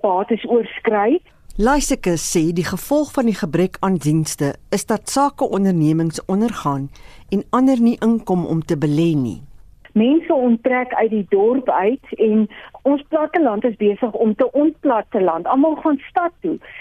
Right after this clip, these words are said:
Speaker 1: En net soos almal weet, daar is nie werk in die stad nie. Die platteland kan nie ontvolk nie, want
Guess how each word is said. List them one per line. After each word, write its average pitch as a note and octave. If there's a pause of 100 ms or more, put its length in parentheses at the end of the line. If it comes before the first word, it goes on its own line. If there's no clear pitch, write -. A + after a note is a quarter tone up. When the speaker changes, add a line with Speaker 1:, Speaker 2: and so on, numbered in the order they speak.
Speaker 1:
En C4
net E4+
soos E4+
almal C#4+
weet, C4
daar B3
is D#4
nie E4
werk A3
in A#3+
die A#3
stad C#4+
nie. F3+ (320)
Die B3
platteland D#4 (100)
kan F4
nie F4
ontvolk B3+
nie, F3+ (280)
want B3